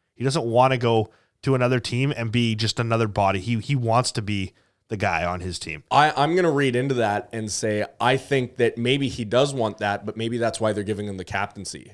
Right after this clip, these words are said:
Speaker 2: is I wonder if
Speaker 1: Maybe.
Speaker 2: he told them, "Give me this team or I'm walking."
Speaker 1: Maybe, but I just,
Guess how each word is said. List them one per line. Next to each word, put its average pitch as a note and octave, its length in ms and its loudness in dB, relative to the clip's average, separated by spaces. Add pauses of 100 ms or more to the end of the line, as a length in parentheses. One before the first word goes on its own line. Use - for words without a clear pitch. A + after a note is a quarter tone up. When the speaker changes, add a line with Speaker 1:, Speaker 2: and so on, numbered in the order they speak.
(120)
Speaker 2:
is G#2 200 -8
I B2+ 140 4
wonder D3 220 4
if D3+ 40 8
Speaker 1:
Maybe. E3+ 180 6
Speaker 2:
he F2+ 60 2
told C3 220 2
them, A2+ 220 -4 (520)
"Give B2+ 240 0
me C#3 200 2
this B2+ 320 2
team D#3 500 -4 (640)
or B2+ 180 6
I'm A2+ 140 2
walking." F2+ 500 -4 (480)
Speaker 1:
Maybe, D3 340 4
but B2+ 280 6
I C#3 140 2
just, D#3 300 -2